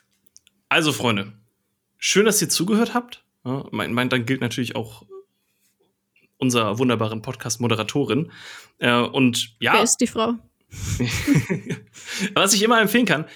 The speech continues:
Speaker 1: erzählt den Leuten, dass Summoners Inn wieder cool ist. Ja? Also komm, schaltet mal wieder ein. So, N E C bei Summoners Inn ist voll cool. Ja, es ist, wir haben uns auch verändert. Also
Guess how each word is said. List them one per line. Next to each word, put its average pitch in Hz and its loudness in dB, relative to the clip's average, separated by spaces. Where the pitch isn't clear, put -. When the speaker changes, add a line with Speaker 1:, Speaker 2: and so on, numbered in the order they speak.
Speaker 1:
erzählt 165 2
den 214 4
Leuten, 175 2
dass 151 0
Summoners 180 2
Inn 190 0
wieder 139 2
cool 214 2
ist. - -8
Ja? 170 -2
Also 135 0
komm, 254 -10
schaltet 240 0
mal 277 2
wieder 226 2
ein. 294 -2
So, 151 -6
N 170 -6
E 185 -6
C 190 -2
bei 202 -2
Summoners 202 -2
Inn 226 -4
ist 202 -6
voll - -6
cool. 254 -2
Ja, 175 0
es 170 -6
ist, 202 -8
wir 143 2
haben 220 0
uns 254 -2
auch 254 0
verändert. 127 -2
Also 185 0